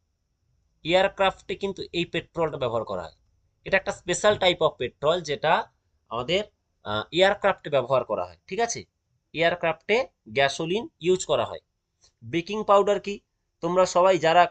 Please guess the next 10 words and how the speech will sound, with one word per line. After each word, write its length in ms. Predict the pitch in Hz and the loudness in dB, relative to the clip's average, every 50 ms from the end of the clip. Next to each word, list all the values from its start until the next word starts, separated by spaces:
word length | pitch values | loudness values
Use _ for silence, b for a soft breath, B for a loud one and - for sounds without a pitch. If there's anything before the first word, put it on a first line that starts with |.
| _ - | _ -6
কম 100 | - 170 180 185 | -6 -4 -2 0
বেশি, 220 | 190 185 - 190 190 180 - _ _ _ _ _ - 135 | -2 -2 -2 -4 -6 -6 -8 _ _ _ _ _ -2 -2
এ, 40 | 135 131 - - - 160 | 0 -2 -2 -4 -6 -8
একটু 160 | - _ - 180 175 | -6 _ 0 0 0
একটু 180 | - - 180 180 - - _ _ _ _ _ _ _ _ _ _ _ _ _ _ _ _ _ _ _ _ _ _ _ _ - | 2 2 0 0 0 -2 _ _ _ _ _ _ _ _ _ _ _ _ _ _ _ _ _ _ _ _ _ _ _ _ -8
রান্না 300 | - 143 143 160 170 180 175 | -4 -2 0 2 2 2 2
বান্না 200 | 180 180 190 185 180 - | 4 2 0 0 -2 -4
করতে 220 | 156 151 - 185 175 160 | -6 -4 -4 -2 0 0
জানো 160 | 151 139 147 147 - | 0 0 -2 -2 -2
তারা 140 | 151 156 | 0 2